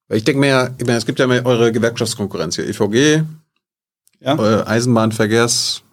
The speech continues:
Speaker 2: Gewerkschaft.
Speaker 1: Gewerkschaft und die G D L. Da frage ich mich ja, am Ende sind Gewerkschaften ja gegenüber dem Arbeitgeber so das Kartell, das Kartell der Angestellten.
Speaker 2: Das ist übrigens das einzige Kartell, was in dem Lande zulässig ist.
Speaker 1: Ja.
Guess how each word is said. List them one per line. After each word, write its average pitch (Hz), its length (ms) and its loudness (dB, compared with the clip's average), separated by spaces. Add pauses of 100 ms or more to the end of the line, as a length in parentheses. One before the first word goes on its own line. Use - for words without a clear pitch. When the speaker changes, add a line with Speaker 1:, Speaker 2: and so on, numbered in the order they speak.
Speaker 2:
Gewerkschaft. 110 440 -2
Speaker 1:
Gewerkschaft 110 680 0
und 107 280 2
die 104 120 0
G 104 140 2
D 104 120 4
L. 117 280 0 (340)
Da - 60 -20
frage - 240 -4
ich - 140 -6
mich 135 140 2
ja, 135 200 2 (720)
am 110 100 -2
Ende 139 180 0
sind 139 140 0
Gewerkschaften 120 640 0
ja 139 100 2
gegenüber 120 340 2
dem 110 140 0
Arbeitgeber 110 640 0
so 120 100 0
das 110 160 0
Kartell, 107 680 0 (720)
das - 180 -8
Kartell 107 380 -2
der 80 120 -4
Angestellten. 95 420 0
Speaker 2:
Das 151 60 2
ist 170 60 2
übrigens 160 260 2
das - 80 -4
einzige 170 380 0
Kartell, 165 360 2
was 156 160 0
in 156 120 -2
dem 151 120 0
Lande 160 280 -2
zulässig 143 500 -2
ist. - 320 -12
Speaker 1:
Ja. 113 240 -8